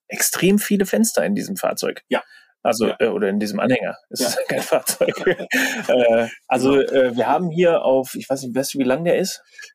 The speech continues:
Speaker 2: Boah, das
Speaker 1: Ungefähr.
Speaker 2: will ich jetzt auch, ich würde mal sagen, sieben Meter.
Speaker 1: Auf die Länge, äh, vier Dachluken und eine noch im Bad, glaub ich.
Speaker 2: Ja.
Speaker 1: Äh, und dann, äh, egal wo man hinguckt, eigentlich auch ein Fenster noch nach draußen. Also es ist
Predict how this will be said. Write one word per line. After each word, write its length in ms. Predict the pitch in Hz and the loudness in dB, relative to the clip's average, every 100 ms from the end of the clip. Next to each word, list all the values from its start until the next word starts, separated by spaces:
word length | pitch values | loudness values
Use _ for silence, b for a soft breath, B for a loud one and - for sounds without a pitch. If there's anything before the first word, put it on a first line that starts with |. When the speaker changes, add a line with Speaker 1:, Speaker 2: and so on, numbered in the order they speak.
| _ _ - | _ _ -8
Speaker 2:
Boah, 500 | - 127 117 120 117 | 0 2 4 2 0
das 160 | 110 135 | -2 -4
Speaker 1:
Ungefähr. 140 | 131 | 0
Speaker 2:
will 80 | 113 | 0
ich 100 | 110 | 0
jetzt 160 | 107 - | -2 -2
auch, 140 | 98 101 | 0 -2
ich 100 | - | 0
würde 80 | 123 | 2
mal 60 | 104 | 2
sagen, 180 | 104 | 2
sieben 220 | 98 113 110 | 0 0 2
Meter. 400 | 113 135 127 123 - _ _ | 2 2 0 -2 -8 _ _
Speaker 1:
Auf 180 | 127 123 | -6 -4
die 160 | 160 | -2
Länge, 520 | 147 131 175 190 185 180 _ - | 2 4 4 4 2 -2 _ 0
äh, 400 | 143 139 143 147 - _ _ | 4 4 2 -4 -12 _ _
vier 400 | - - 214 220 | -10 0 4 4
Dachluken 540 | 175 180 - 127 160 190 _ _ _ _ _ _ _ _ _ | 2 -2 -2 -4 -2 -8 _ _ _ _ _ _ _ _ _
und 280 | - 170 - | 0 0 2
eine 200 | 147 156 | 2 2
noch 120 | 139 | 2
im 120 | 123 107 | 0 0
Bad, 440 | 101 147 - - - | -2 -4 -6 -14 -4
glaub 200 | 175 208 | -2 0
ich. 260 | 226 - _ _ | -4 -10 _ _
Speaker 2:
Ja. 220 | 262 - - | -4 -4 0
Speaker 1:
Äh, 360 | 135 131 131 127 | 4 6 4 2
und 400 | 147 160 - - | -2 -4 -6 -2
dann, 360 | 131 139 151 156 - | 0 0 -2 -6 -6
äh, 300 | 135 123 123 - _ | 0 2 2 -2 _
egal 440 | - - 131 185 | -12 -2 2 2
wo 100 | 185 | 2
man 120 | 180 | 2
hinguckt, 440 | 139 170 185 175 - | 0 0 -2 -2 -2
eigentlich 240 | 139 131 | 0 0
auch 80 | 135 | 0
ein 80 | 139 | -2
Fenster 380 | - 156 - 160 | -4 -4 0 -2
noch 140 | 147 | 0
nach 120 | 147 | -4
draußen. 320 | 123 127 151 | 0 -2 0
Also 200 | 101 113 | -2 -2
es 60 | 123 | -2
ist 160 | 123 | -2